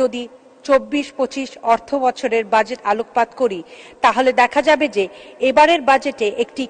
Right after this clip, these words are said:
কন্ট্রাকশনারি মনিটারি পলিসি, সংকোচনমূলক মুদ্রানীতি অনুসরণ করা হয়েছে এবং বাজেট তৈরির সময় কয়েকটি প্রধান বিষয়ের উপর জোর দেয়া হয়েছে। বিষয়গুলো হলো সামষ্টিক অর্থনৈতিক স্থিতিশীলতা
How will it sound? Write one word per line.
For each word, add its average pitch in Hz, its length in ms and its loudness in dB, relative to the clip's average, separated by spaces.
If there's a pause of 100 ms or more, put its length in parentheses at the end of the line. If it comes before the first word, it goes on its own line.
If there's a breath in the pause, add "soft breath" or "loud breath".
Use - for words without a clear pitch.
(140)
কন্ট্রাকশনারি 302 840 0
মনিটারি 240 520 -2
পলিসি, 196 400 -2 (520 loud breath)
সংকোচনমূলক 294 840 2 (140)
মুদ্রানীতি 262 560 0 (200)
অনুসরণ 240 440 -4 (100)
করা 208 260 2
হয়েছে 196 340 -4 (520 loud breath)
এবং 247 140 2 (140)
বাজেট 269 260 4 (100)
তৈরির 302 360 -2
সময় 208 260 -2 (140)
কয়েকটি 240 280 0 (120)
প্রধান 294 300 0 (140)
বিষয়ের 294 400 -2
উপর 202 160 -4 (360 loud breath)
জোর 254 180 6 (120)
দেয়া 202 240 4
হয়েছে। 175 320 -4 (840 loud breath)
বিষয়গুলো 330 460 0 (100)
হলো 202 200 2 (520 loud breath)
সামষ্টিক 294 520 -2 (180)
অর্থনৈতিক 302 680 -2
স্থিতিশীলতা 285 800 -4